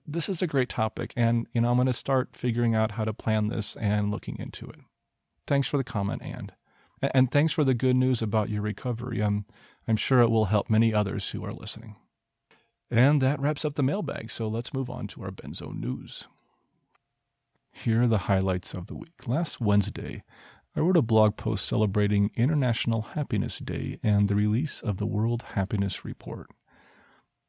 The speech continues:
In that, I reminded all of us that finding something to be happy about, even in the midst of benzo withdrawal, can help raise your spirits even just a little bit.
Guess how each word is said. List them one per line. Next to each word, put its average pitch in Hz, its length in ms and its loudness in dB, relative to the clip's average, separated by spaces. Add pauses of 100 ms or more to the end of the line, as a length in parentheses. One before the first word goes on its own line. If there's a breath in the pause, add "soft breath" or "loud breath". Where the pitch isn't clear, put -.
(300)
In 185 140 6
that, 147 340 4
I 120 100 2
reminded 131 640 4
all 113 240 0
of 120 120 0
us 120 180 -2
that - 300 -4
finding 165 440 -2
something 135 420 -2
to 120 80 -2
be 110 140 -2
happy 117 460 -2
about, 104 300 -2
even 143 180 2
in 160 100 4
the 135 80 4
midst 120 460 0
of 107 200 0
benzo 117 360 0
withdrawal, 110 600 -2 (600 loud breath)
can 143 140 -2
help - 320 -4
raise 143 220 2
your 151 100 0
spirits 135 560 -2
even 143 380 -2
just - 380 -4
a 127 60 0
little 117 260 2
bit. 90 240 -4